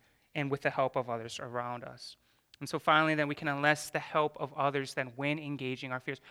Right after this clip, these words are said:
When working through all of these steps, we ought to enlist the help of others in fighting our fears and, and driving across this bridge as we do it. So again, obviously,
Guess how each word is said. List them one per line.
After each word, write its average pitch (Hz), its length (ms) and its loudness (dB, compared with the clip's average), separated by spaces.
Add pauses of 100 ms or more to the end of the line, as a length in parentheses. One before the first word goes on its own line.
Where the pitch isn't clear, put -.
(100)
When 170 140 4
working 190 240 4
through 151 180 6
all 214 180 10
of 220 80 4
these 135 140 -4
steps, - 540 -4 (400)
we 160 80 0
ought 156 260 8
to - 180 -2
enlist 151 380 -2
the 151 80 0
help 139 300 0
of 143 100 -6
others 131 640 -2 (320)
in 151 100 -2
fighting 127 600 0
our 123 480 -2
fears 120 500 -10
and, 139 160 -12
and 151 140 -2
driving 147 520 4
across 120 720 -6 (400)
this 127 160 -2
bridge 110 480 -8
as 127 160 -10
we 120 80 -12
do 117 220 -14
it. - 100 -20 (560)
So 165 80 2
again, 143 200 2 (300)
obviously, 170 640 6